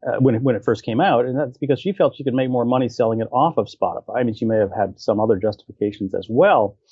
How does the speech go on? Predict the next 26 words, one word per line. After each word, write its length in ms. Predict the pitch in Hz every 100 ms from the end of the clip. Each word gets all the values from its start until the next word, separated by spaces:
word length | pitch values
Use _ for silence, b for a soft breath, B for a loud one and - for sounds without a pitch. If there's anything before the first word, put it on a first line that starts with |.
| b b b _ -
but 100 | 143
I 60 |
think 220 | 135 180
the, 160 | 151 135 -
the, 160 | 131 -
the 120 | 123
issue 260 | 160 190 143
is 120 | 120
that 100 | 113
if 80 | 107
you 120 | 185 220
can 140 | 131
sell 340 | 113 - 143
your, 320 | 165 117 104 - -
your 120 | 113
product 480 | - 131 135 113 117
on 120 | 113
your 200 | 110 127
own, 240 | 156 120
you 80 | 123
might 220 | 117 120
be 80 | 117
better 340 | 98 113 117 107
off 200 | 101 - -
going 320 | 101 117 165 127
alone. 460 | 92 85 - 117